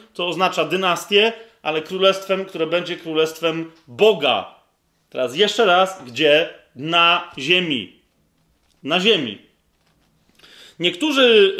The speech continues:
y, powiadają, że no nie na ziemi. Myśmy już kiedyś,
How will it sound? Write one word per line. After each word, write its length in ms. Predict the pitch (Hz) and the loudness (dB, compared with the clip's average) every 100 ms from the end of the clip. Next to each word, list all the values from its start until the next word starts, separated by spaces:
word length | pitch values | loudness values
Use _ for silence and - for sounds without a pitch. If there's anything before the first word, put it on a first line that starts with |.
| 175 170 165 165 | 2 4 2 0
y, 640 | - - _ _ _ - | -12 -20 _ _ _ -12
powiadają, 520 | 170 185 180 196 220 | -2 2 4 4 2
że 180 | 185 202 | 2 2
no 340 | 196 202 202 | 4 4 2
nie 420 | 196 226 226 214 196 - - - - | 2 2 4 2 -2 -12 -14 -20 -10
na 180 | 170 175 | -4 0
ziemi. 460 | 180 165 202 220 208 | 2 2 0 0 -2
Myśmy 220 | 208 247 | -4 -4
już 160 | 240 | -6
kiedyś, 360 | - 254 233 - | -4 -4 -4 -6